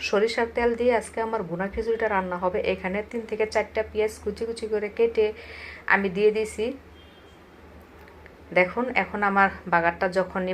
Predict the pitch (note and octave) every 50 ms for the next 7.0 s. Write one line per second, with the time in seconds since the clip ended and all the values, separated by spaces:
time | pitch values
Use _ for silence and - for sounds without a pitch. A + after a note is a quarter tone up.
0 | F3 F3+ F3+ F3+ F#3+ F#3 G3 F#3 F#3+ F#3 F3+ F#3 F3+ F#3 F3+ F#3 F3+ F3+ F3+ F3+
1 | - G3 F#3+ F#3+ F#3 F3+ F3+ F3+ F#3 F3+ F#3 F3+ F3+ F#3 F3 F#3 F#3 F3+ F3 F3
2 | F3 E3+ F3 F3 F3+ G#3+ C4 C#4 - - - - - - - - - - G3 G#3
3 | G#3 - B3+ B3 B3 - B3+ C4 C4+ B3 G#3+ - - - B3 B3 A#3+ A#3+ A3+ G#3+
4 | A3 G#3+ - - - - - - F#3+ F3 F3+ F#3+ G3 F#3+ - G#3+ G3 G3+ G#3 G3
5 | - A3 G#3 G#3+ G#3 G3 - B3+ B3 B3+ G#3 F#3 E3+ F#3 F#3+ G3+ G3 F#3 F#3 -
6 | - B3 B3+ C#4 C#4 - - - - - - - - - - - - D4 D#4 D4+